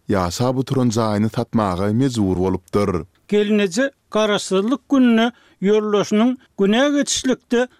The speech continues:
Speaker 2: azatlyga çykjakdygyny aýdanny onuň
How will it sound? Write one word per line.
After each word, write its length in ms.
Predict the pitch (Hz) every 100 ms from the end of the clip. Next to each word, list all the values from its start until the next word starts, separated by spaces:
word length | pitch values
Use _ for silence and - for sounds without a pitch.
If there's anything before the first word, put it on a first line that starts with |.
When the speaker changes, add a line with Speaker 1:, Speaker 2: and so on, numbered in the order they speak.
| -
Speaker 2:
azatlyga 800 | 220 214 214 202 - 202 214 220 _
çykjakdygyny 800 | - - - 294 285 - 262 247
aýdanny 560 | 233 202 208 202 214 233 _ -
onuň 300 | 214 208